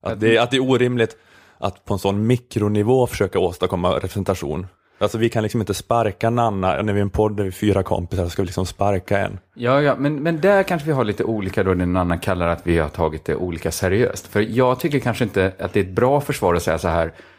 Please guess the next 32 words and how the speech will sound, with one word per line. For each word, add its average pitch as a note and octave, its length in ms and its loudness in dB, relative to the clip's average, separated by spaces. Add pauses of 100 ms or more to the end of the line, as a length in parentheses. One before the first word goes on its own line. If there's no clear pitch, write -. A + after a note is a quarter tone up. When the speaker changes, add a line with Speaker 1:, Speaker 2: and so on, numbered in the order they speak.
(160)
Speaker 2:
ja G2+ 100 -4
men A#2 120 2
det C3 120 4
är A#2+ 40 2
något G#2+ 240 0
vi F#2 80 0
har E2+ 100 -2
tänkt F2 300 -4
igenom E2 300 0
väldigt E2 260 -2
noga, E2 480 -2 (380)
men F#2 120 -4
vi F2 60 -4
tänker F2 160 0
inte F2 140 0
göra D#2+ 140 2
ett D#2 80 -4
skit - 300 -4
åt - 180 -8
det. - 120 -8 (580)
Då A2+ 160 -2
tycker C3+ 200 -2
jag A#2+ 80 4
det G#2 40 0
är F#2 100 -6
bättre - 400 -4
att F#2+ 80 -4
ha G2+ 80 -2
en F2+ 60 0
mer F2+ 220 -2
offensiv E2 920 -2
strategi. - 560 -6